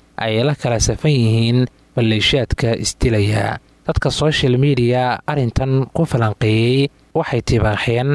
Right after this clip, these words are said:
in waxa Jaralaksi ka taagan ay yihiin dhaxalkii Xasan Gurgurte ee ahaa hubaynta maleeshiyaadka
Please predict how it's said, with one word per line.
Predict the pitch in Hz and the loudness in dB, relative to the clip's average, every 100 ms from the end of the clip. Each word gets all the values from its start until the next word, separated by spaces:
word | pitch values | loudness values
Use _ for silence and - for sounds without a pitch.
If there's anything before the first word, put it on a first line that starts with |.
| - _ _ | -4 _ _
in | - 127 | -4 -2
waxa | 147 - 131 | -2 -2 -4
Jaralaksi | 117 113 135 143 - 127 | -2 0 0 -2 -2 -2
ka | 127 | -2
taagan | - 117 110 123 139 | -2 -2 0 -2 -2
ay | 113 113 | 0 2
yihiin | 110 110 123 131 135 - _ - | 2 2 2 0 -2 -6 _ -8
dhaxalkii | - 151 - 139 | -6 -6 -2 -2
Xasan | 135 117 - 113 | -2 0 0 0
Gurgurte | 139 147 107 101 - | 0 0 0 0 -2
ee | 127 110 113 | -2 -2 -2
ahaa | 113 107 117 123 | 0 0 0 0
hubaynta | 110 107 131 - 120 120 123 - _ _ | 0 0 0 0 0 0 -2 -6 _ _
maleeshiyaadka | 113 107 101 135 110 - 110 104 | 2 2 2 0 0 0 -2 -2